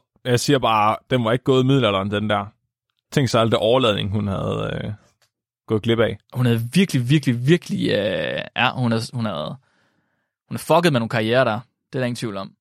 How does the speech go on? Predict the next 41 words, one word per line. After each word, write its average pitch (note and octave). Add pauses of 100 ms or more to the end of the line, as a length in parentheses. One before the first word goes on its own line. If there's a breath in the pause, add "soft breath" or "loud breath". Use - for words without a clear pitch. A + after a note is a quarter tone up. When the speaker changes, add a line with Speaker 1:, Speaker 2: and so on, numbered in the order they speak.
(1000)
Speaker 2:
Så E3
man, F3
man, F#3
der, G#3+ (240)
normalt F#3+
så A3
tager A3
man F#3
et D#3+
sted G3
mellem F3
to G3+
en E3+
halv F3
og D#3
ti G#3
milliliter C#3
blod. D3+ (200)
Øh, A#2
og C#3+
normalt, E3
når C#3+
man B2
tapper E3
blod A#2
fra C3
folk, C3
der A2
donerer E3+
blod, C#3+
så C#3
er -
det A#2+
fem D3+
hundrede A#2+
milliliter, A2
hvis B2
det A2+
er -
fuldt B2+
blod. -